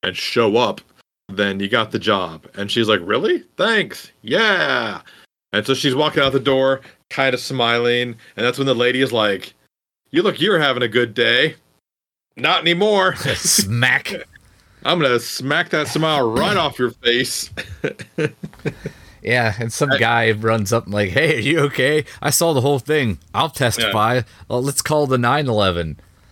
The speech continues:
Speaker 1: Yeah, I thought it was Johnny Lee Miller at first. I was like, "Holy shit, is that the dude from Hackers?" It
Speaker 2: <laughs>
Speaker 1: wasn't.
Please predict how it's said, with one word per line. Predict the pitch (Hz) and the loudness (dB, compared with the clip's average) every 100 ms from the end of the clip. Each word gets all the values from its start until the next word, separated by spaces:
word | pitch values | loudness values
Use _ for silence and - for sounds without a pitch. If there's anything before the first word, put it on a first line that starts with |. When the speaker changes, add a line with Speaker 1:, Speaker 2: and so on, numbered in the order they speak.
| - _ - | -20 _ -6
Speaker 1:
Yeah, | 139 147 117 | -2 0 2
I | 185 | 0
thought | 233 240 | 2 2
it | |
was | 220 120 | 0 0
Johnny | 131 131 139 139 | -2 0 0 0
Lee | 127 | 0
Miller | 107 104 131 165 | 0 0 0 -2
at | 151 | -2
first. | 165 175 170 | -2 0 0
I | 139 | 0
was | 131 | 2
like, | 120 | 0
"Holy | 110 185 185 | 0 0 0
shit, | - 208 | 0 0
is | 165 | 2
that | 226 | 0
the | 339 | -2
dude | - 160 247 | -2 -2 0
from | 285 | -2
Hackers?" | - - - - 196 233 190 - | -4 -2 -2 -2 -4 -4 -6 -4
It | 107 110 92 | 0 0 0
Speaker 2:
<laughs> | |
Speaker 1:
wasn't. | 95 95 | -4 -4